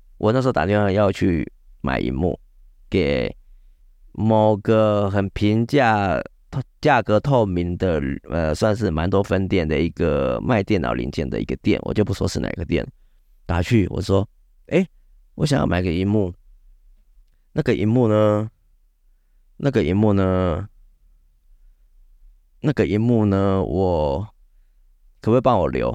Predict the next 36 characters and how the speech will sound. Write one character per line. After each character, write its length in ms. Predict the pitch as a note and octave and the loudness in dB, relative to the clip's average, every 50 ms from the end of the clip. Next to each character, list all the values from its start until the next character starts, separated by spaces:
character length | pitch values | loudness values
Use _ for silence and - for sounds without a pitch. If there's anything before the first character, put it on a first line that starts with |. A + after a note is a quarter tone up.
| A2 | -4
他 80 | B2 B2+ | -6 -4
说 120 | C3+ D3 - | -4 -2 -2
：“我 40 | G2+ | 0
们 120 | A2 B2 | 0 0
没 60 | C#3 C3+ | 2 2
有 60 | G#2+ | 2
在 100 | - A2 | 2 0
留 240 | F#2+ C2+ G#1+ G#1 A#1 | 0 0 -2 -4 -4
的。” 180 | - - - - - _ | -4 -6 -8 -8 -12 _
那 80 | - - | -6 -4
态 160 | - F#3 D#3+ | 0 0 0
度 100 | D3+ D#3 | 0 0
就 140 | C3+ C3+ A#2+ | 0 0 0
很 140 | G#2+ D2+ - | -2 -2 -6
差。 280 | - F#2+ E2+ E2+ - - - _ - - - - - - - | -4 -4 -4 -4 -6 -8 -16 _ -20 -20 -20 -20 -20 -14 -6
然 120 | - G2+ A2 | -2 0 2
后 320 | B2 B2 A#2+ G#2+ - - - - - - - - - - - - _ _ _ _ - _ _ _ _ - - - - _ _ _ - _ _ _ _ _ _ - | 2 2 2 0 0 -4 -8 -20 -20 -20 -20 -20 -20 -20 -20 -20 _ _ _ _ -20 _ _ _ _ -20 -20 -20 -20 _ _ _ -20 _ _ _ _ _ _ -6
过 180 | - D#3 C#3+ | 0 2 2
去 160 | A#2+ A#2+ C3+ A#2 | 2 2 2 2
的 120 | G2+ F#2+ | 2 2
时 100 | - G#2+ | 2 2
候 200 | G#2+ G#2 G2+ F#2+ | 2 4 4 2
呢， 280 | F#2 F2 F2 F2 E2 - - - - _ - - _ _ - - - - - _ _ - - - | 2 2 0 -2 -2 -6 -8 -14 -20 _ -20 -20 _ _ -20 -20 -20 -20 -20 _ _ -20 -18 -8
又 120 | - C#3 C#3 | -2 2 2
要， 100 | C3 B2+ - | 2 0 0
一 100 | - B2 | -2 0
定 80 | A#2+ D3+ | 2 2
要 80 | C#3+ | 2
打 140 | - A#2 C#2 | 2 0 -2
开 140 | - G#2+ G2+ | -2 -4 -4
看 200 | - B2 G#2 - - | -4 -4 -6 -6 -6
检 160 | F2+ C#2+ - | -6 -6 -4
查， 160 | - F#2 G2 | -2 -4 -2
就 100 | - C3 | -2 -2
是 160 | C3 C3 B2 | 0 0 0
说 260 | A#2 B2 A2 - A#2 | 2 0 0 0 -4